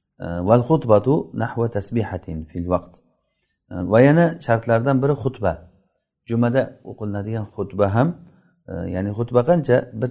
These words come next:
tasbih miqdorichalik xutba aytishlik. Fil vaqt, vaqtida. Ya'ni vaqt degani shu vaqtda. Val jamaatu va yana shartlardan biri jamoat shart. Jamoat shart.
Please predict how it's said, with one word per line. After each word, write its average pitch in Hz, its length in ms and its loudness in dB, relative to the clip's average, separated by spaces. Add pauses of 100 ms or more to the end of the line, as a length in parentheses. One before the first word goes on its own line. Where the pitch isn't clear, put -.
tasbih 120 480 -4
miqdorichalik 92 840 -4
xutba - 320 -18
aytishlik. 87 380 -12 (520)
Fil 107 200 -6
vaqt, 123 260 2
vaqtida. 120 520 4 (520)
Ya'ni 95 220 -4
vaqt 117 240 -2
degani 110 320 -2
shu 123 160 -8
vaqtda. 98 500 -4 (840)
Val 107 280 0
jamaatu 131 600 2 (800)
va 107 140 4
yana 127 260 4 (160)
shartlardan 104 680 -4
biri 127 180 -2
jamoat 104 460 2
shart. 85 300 -8 (1200)
Jamoat 90 420 -4
shart. - 260 -6